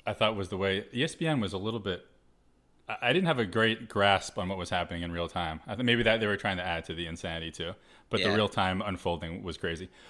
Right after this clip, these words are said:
Speaker 1: But, um, eh, but they were also talking about, you know, the first reaction, I forget who it was on the, on the telecast, was talking about how Connolly, they could vision him, like, mentoring Ja for a year. I
Speaker 2: He's
Speaker 1: did not
Speaker 2: gone.
Speaker 1: I, I, yeah, that, that does not, that's not happening.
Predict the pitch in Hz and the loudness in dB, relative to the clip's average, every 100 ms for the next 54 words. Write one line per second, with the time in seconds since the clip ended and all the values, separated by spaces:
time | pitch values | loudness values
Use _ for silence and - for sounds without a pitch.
0 | - 123 123 123 120 131 - - _ _ | -2 2 6 6 4 0 -8 -20 _ _
1 | - - - _ - 120 120 170 156 139 | -14 -12 -14 _ -6 -2 -2 -2 -2 2
2 | 175 160 214 262 214 156 143 123 113 110 | 4 4 2 0 0 0 2 4 4 2
3 | - 123 113 - 165 143 127 135 123 107 | -2 0 0 0 -2 2 0 0 0 -2
4 | 147 135 117 110 101 117 87 85 - - | 0 -2 0 0 2 0 0 -6 -10 -4
5 | 98 92 92 95 90 151 143 107 92 92 | -2 -2 -4 -4 -2 0 2 2 0 -2
6 | - - - - - 110 110 95 95 95 | -10 -20 -16 -6 -2 0 0 0 2 2
7 | 92 - 98 92 95 90 92 - _ - | -2 0 0 0 -2 -4 -6 -12 _ -4
8 | 95 90 92 92 90 95 90 80 - _ | -2 -2 -2 -2 -2 -2 -2 -4 -8 _
9 | - 95 95 101 87 82 80 80 90 82 | -8 -4 -2 -2 -2 -2 -4 -4 0 0
10 | 78 85 78 78 78 110 139 - 101 117 | 0 -4 -6 -6 0 4 4 6 8 8
11 | 90 123 - - 139 127 87 82 127 139 | 6 2 2 2 6 8 8 6 4 4
12 | 143 135 95 95 90 - _ - 117 104 | 4 2 -2 -2 -4 -6 _ -6 -2 0
13 | 80 71 - - | 0 -4 -8 -16